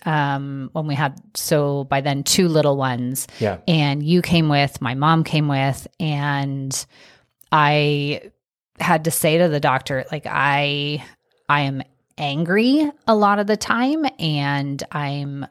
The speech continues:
Speaker 1: frustrated, and I," um, so depression, <sighs> I wanna back up a little bit there. So depression doesn't always show up the way that we see it in the movies and in the books, where, "Oh, I can't leave the house. I can't do anything. I don't want, you know, I'm gonna just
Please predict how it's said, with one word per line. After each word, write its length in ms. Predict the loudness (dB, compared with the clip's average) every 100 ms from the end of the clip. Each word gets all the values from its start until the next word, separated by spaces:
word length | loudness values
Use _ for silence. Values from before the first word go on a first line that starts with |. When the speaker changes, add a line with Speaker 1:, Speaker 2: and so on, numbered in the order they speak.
| -16
Speaker 1:
frustrated, 800 | -14 -4 -2 0 0 2 4 2
and 220 | 0 -2
I," 400 | -2 -2 -4 -6 _ -20 -20 _ _ 0
um, 720 | 0 0 -2 -4 -8 -10 -14 _ _
so 240 | 0 0 2
depression, 760 | -2 -2 2 0 0 -6 -10 -6
<sighs> 680 | -6 -8 -16 _ -20 -10
I 60 | 0
wanna 140 | 0
back 260 | 2 0 2
up 100 | 0
a 40 | 0
little 280 | 2 2
bit 220 | 2 0 0
there. 200 | -4 -4
So 280 | 0 0
depression 400 | 0 0 0 0
doesn't 240 | 0 0 2
always 280 | 2 2 0
show 180 | 2 2
up 140 | 2
the 100 | 0
way 180 | 2 0
that 140 | -2
we 480 | -4 -6 -4 -4 -6 -8 _ -16
see 240 | -6 0 0
it 100 | 0
in 100 | 0
the 60 |
movies 480 | 2 4 4 2 0
and 120 | 0
in 80 | -2
the 60 | 0
books, 560 | 2 2 2 -4 -6
where, 340 | -2 -2 -4 -2
"Oh, 180 | 2 4
I 80 | 4
can't 240 | 0 -10
leave 160 | -6 -4
the 80 | -4
house. 380 | 2 2 2 -2
I 40 |
can't 280 | -6 -10 0
do 180 | 2 2
anything. 540 | 2 -2 -2 -4 -2
I 80 | -4
don't 180 | -4 -4
want, 160 | -4
you 80 | -2
know, 60 | -4
I'm 100 | -4
gonna 200 | -6 -8
just 460 | -6 -8 -6 -8